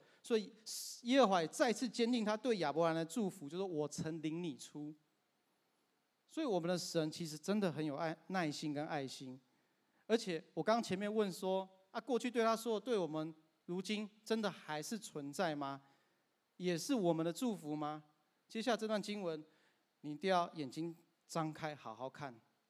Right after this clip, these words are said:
非常的关键。他在加拉太书三章十六、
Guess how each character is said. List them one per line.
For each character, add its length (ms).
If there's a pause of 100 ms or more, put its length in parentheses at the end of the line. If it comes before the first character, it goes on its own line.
(140)
非 180
常 160
的 80
关 220
键。 200 (3000)
他 100
在 120
加 180
拉 100
太 160
书 360 (240)
三 260
章 220
十 260
六、 320